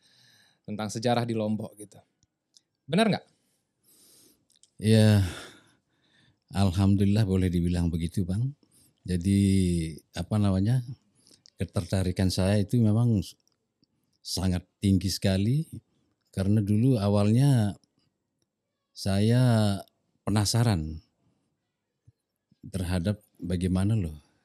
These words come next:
Speaker 2: keadaan kita zaman dulu itu, sejarah-sejarahnya bagaimana. Ya, terutama yang pertama kali saya pelajari itu tentang keberadaan barang-barang tradisional atau barang-barang antik yang ada di Pulau Lombok ini.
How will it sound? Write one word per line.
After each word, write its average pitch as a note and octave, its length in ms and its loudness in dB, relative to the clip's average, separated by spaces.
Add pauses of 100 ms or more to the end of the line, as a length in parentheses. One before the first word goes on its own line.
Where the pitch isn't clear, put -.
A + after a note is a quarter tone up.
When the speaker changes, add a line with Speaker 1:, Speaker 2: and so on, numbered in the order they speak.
(640)
Speaker 2:
keadaan E2 400 -4
kita F#2 320 -4
zaman E2 320 -2
dulu D#2+ 320 -6
itu, D#2 400 -10
sejarah-sejarahnya D2+ 960 -10
bagaimana. E2+ 720 -6 (540)
Ya, E2+ 180 -8
terutama G2+ 560 2
yang G2+ 160 4
pertama G2 480 -2
kali G2+ 240 -2
saya F2+ 240 -4
pelajari F#2 480 -2
itu G2+ 480 -6 (640)
tentang F#2 460 0 (1200)
keberadaan G2 880 0 (560)
barang-barang G2 1040 0
tradisional G2 800 0
atau G#2+ 160 -6
barang-barang F2+ 480 -2
antik F2+ 400 -6
yang F#2+ 80 -2
ada F2+ 240 -2
di E2+ 80 -8
Pulau G2 240 -2
Lombok G2+ 320 -2
ini. C3 240 2